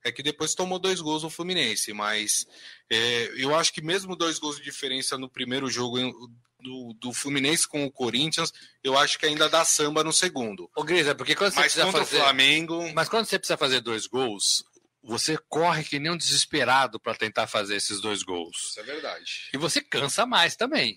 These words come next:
Speaker 1: Claro.
Speaker 2: E aí você abre a guarda, sei lá, nos vinte minutos finais, você não aguenta mais correr.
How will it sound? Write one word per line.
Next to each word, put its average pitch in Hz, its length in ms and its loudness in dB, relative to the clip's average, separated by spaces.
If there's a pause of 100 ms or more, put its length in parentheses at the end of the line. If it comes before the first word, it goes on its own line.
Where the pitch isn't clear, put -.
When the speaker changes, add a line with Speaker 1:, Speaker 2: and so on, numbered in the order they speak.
Speaker 1:
Claro. 117 180 -6
Speaker 2:
E 120 40 4
aí 127 80 4
você 139 300 -2
abre 143 500 4
a 202 60 4
guarda, 147 760 2
sei 147 120 -2
lá, 127 240 2
nos 104 220 -4
vinte 143 300 -2
minutos 123 340 -6
finais, 117 400 0
você - 80 -6
não 135 100 -2
aguenta 135 460 0
mais 113 200 -4
correr. 95 340 -6